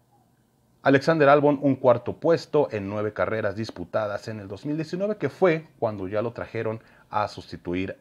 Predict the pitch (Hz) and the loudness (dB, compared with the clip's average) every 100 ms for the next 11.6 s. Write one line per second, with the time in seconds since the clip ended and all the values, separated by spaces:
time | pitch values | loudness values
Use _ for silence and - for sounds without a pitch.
0 | - 82 - 92 87 80 - 71 - - | -4 -4 -4 -6 -4 -4 -8 -12 -10 -12
1 | 80 - - _ - 101 165 180 220 - | -20 -20 -20 _ -10 -6 -2 0 0 -4
2 | - 190 226 220 214 202 220 214 240 185 | -2 2 4 4 4 6 6 6 4 4
3 | 147 - 156 151 165 156 175 185 175 139 | 2 4 4 6 6 6 6 4 6 6
4 | 139 156 - - _ _ _ _ _ _ | 4 2 -4 -12 _ _ _ _ _ _
5 | _ _ - 139 - 104 110 117 - - | _ _ 0 2 2 -4 -4 -4 -8 -20
6 | - - - 92 101 92 95 87 80 78 | -20 -12 -6 -4 -4 -4 -6 -4 -6 -6
7 | - - 151 233 269 311 180 123 170 180 | -10 -6 2 4 2 0 -2 -2 -2 -2
8 | 170 180 180 110 123 175 180 131 104 123 | -2 0 0 0 0 0 0 -2 -4 -6
9 | 113 - 85 147 120 - - - - 131 | -8 -8 -4 -4 -4 -6 -12 -8 -6 -6
10 | 127 - 120 90 92 147 107 78 78 143 | -8 -6 -6 -4 -2 -2 -2 -4 -6 -6
11 | - 92 - - 85 | -4 -4 -4 -10 -10